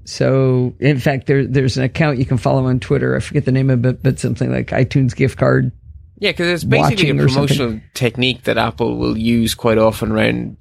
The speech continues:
Speaker 2: uh, you know, as we're coming up to the holiday season and stuff.
Speaker 1: Yeah, I, I get 'em probably four or five times a year, and I buy 'em in packs, and then I put 'em on my accounts, and that way everything you pay for is now fifteen percent off.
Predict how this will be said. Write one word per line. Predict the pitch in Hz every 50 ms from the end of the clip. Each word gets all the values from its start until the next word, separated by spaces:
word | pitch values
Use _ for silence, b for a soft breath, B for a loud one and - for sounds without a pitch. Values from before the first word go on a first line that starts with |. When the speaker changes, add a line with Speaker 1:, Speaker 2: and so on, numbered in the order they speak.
| - -
Speaker 2:
uh, | 90 90 90 85 - - - - - - - - -
you | 123 113
know, | 98
as | 85 - 107 -
we're | 117
coming | - 120 113 110 107
up | 107 104
to | - 120
the | 107 110
holiday | 110 107 - 110 110 110
season | - - 113 113 104 110
and | 110 117 117
stuff. | - - - - - - - - - - - - - - _ _ _ _ _ - - - - - - - _ _ _
Speaker 1:
Yeah, | - 165 165 147 - 139 - -
I, | - 170 202 190
I | 165 185 220
get | 214 247 233
'em | 196 170 160 156 151 143 131 -
probably | - 165 151 147
four | - - 175 160
or | 151
five | - 160 156 143 -
times | 160 151 143 139 117
a | 143
year, | 139 135 143 147 147
and | 143 139
I | 135
buy | 127 120 139 135 139
'em | 139 139 135
in | 123 -
packs, | - 139 143 139 139 - - -
and | 147 131 135
then | 131
I | 131 127
put | 123 - 151
'em | 143 135 135
on | 131 131
my | 127 123
accounts, | 123 120 - 160 151 143 139 135 - -
and | 123 123
that | 127 131 -
way | 127 139 135 135 135 131 -
everything | - 139 151 160 185 180 - 175 165 160
you | 147 147
pay | 131 - - 151 156
for | 147 - - 151 139 135 131 131 123 -
is | - 135 135 120 -
now | 135 127 127
fifteen | - - 127 127 - - 131 123
percent | - - - - - 170 196
off. | 226 254 - - - -